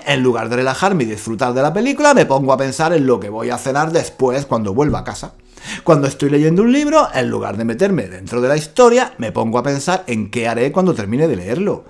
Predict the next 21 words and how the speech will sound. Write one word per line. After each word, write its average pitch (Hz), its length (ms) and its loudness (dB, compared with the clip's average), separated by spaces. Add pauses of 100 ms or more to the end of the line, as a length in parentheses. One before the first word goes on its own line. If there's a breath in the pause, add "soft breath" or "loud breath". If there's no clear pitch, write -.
(360 loud breath)
Cuando 156 240 2
encuentro 170 560 2
un 143 160 2
nuevo 165 240 6
empleo, 254 600 2 (160)
en 135 200 4
lugar 123 320 2
de 131 100 0
disfrutar 139 480 -2
de 117 80 -4
la 101 120 -6
experiencia 151 720 -2
de 104 80 -6
los 101 180 -6
nuevos 113 320 -2
compañeros 123 540 -4
de 110 60 -6
trabajo, 175 420 -6
de 104 80 -4
las 90 160 -8
nuevas 117 360 -4